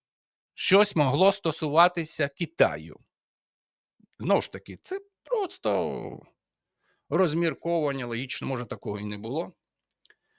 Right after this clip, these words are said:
В якому сенсі Китай? Справа в Ки-, Тайвані. Трамп ще до кінця не вирішив, чи буде захищати Тайвань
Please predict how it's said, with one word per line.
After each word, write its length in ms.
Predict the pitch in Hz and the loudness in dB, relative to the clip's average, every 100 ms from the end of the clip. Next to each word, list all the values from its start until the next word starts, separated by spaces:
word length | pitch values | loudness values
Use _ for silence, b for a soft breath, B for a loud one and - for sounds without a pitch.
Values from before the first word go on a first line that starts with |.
| _ _ _ _ _ _ - | _ _ _ _ _ _ -2
В 60 | 156 | 4
якому 320 | 196 196 131 | 8 8 6
сенсі 520 | - 92 69 - - _ _ _ _ _ _ _ _ _ _ _ _ - | 0 -6 -12 -16 -18 _ _ _ _ _ _ _ _ _ _ _ _ -8
Китай? 500 | 117 101 87 71 - _ _ _ _ _ _ _ _ _ _ _ _ _ _ _ _ _ _ | -8 -8 -12 -14 -20 _ _ _ _ _ _ _ _ _ _ _ _ _ _ _ _ _ _
Справа 380 | - 214 254 | 2 6 6
в 160 | 233 - | 2 -6
Ки-, 120 | - | -14
Тайвані. 720 | 208 - 220 180 87 69 67 - _ _ _ _ _ _ _ _ _ _ _ _ _ b b b b b b - | -8 0 2 2 0 -4 -16 -20 _ _ _ _ _ _ _ _ _ _ _ _ _ b b b b b b 2
Трамп 320 | 208 285 262 | 4 4 2
ще 220 | - 202 | 0 0
до 200 | 151 170 | 0 -2
кінця 540 | - 160 156 214 247 | -2 -8 -2 4 4
не 320 | 240 196 196 190 | 4 2 2 2
вирішив, 560 | 190 185 170 - 135 | 2 2 2 0 -4
чи 120 | - | -6
буде 300 | 143 185 208 | -8 -4 -2
захищати 520 | 185 175 147 - - - | 0 -2 -4 -4 -6 -4
Тайвань 520 | 131 131 156 196 233 | -4 0 2 2 0